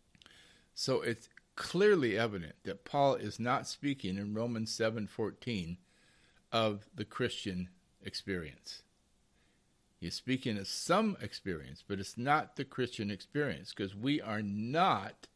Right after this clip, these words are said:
unspiritual. To be spiritual simply means that we have the Spirit dwelling within us.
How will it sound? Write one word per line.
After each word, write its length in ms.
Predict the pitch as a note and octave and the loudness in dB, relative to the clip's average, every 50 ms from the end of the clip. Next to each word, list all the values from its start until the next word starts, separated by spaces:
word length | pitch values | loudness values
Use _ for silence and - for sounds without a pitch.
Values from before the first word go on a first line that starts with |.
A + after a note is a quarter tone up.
| _ _ _ _ _ _ _ _ _ _ - | _ _ _ _ _ _ _ _ _ _ -2
unspiritual. 1120 | B2+ B2+ B2 B2+ A#2+ - - - F3+ G3+ G#3 F3+ B2+ - - - G2+ F2+ - - D#2 - - - _ _ _ _ _ _ _ _ _ _ _ _ _ _ _ _ _ _ _ _ _ _ _ _ _ _ _ _ _ _ _ _ _ _ | -2 -2 0 -2 -4 -4 -4 -2 0 2 2 2 0 0 -4 -6 -6 -6 -4 -6 -6 -8 -10 -16 _ _ _ _ _ _ _ _ _ _ _ _ _ _ _ _ _ _ _ _ _ _ _ _ _ _ _ _ _ _ _ _ _ _
To 80 | - B2 | -6 -2
be 180 | A#2 C#3 D3 | 0 2 2
spiritual 800 | C3+ - - - - - G#3+ B3 A#3+ A3 E3+ - - A#2+ A#2 A2+ | 2 2 0 0 -2 -2 0 0 0 0 0 0 0 0 0 0
simply 420 | - - - F3 F3+ F3+ F3 D#3 | 0 0 0 0 0 2 0 0
means 320 | C3 C3+ D3 D3+ D3+ B2 - | 2 2 2 0 0 0 2
that 140 | C3 G#2 | 0 2
we 180 | B2 C#3 C#3+ C3+ | 2 4 2 4
have 220 | A2 C#3+ C#3+ C3+ | 4 2 2 2
the 80 | B2+ B2 | 2 0
Spirit 440 | - - - D3+ E3+ E3 D3 A2 A2 | -2 -2 0 2 2 2 2 0 -2
dwelling 400 | B2+ B2 C3 C#3+ D3+ D3+ D3+ D3+ | -2 2 2 4 4 2 2 0
within 300 | D3+ C#3+ C#3+ D3 D#3 E3 | 0 0 0 -2 -2 -2
us. 340 | D#3 - - - - - | -4 -6 -8 -10 -12 -12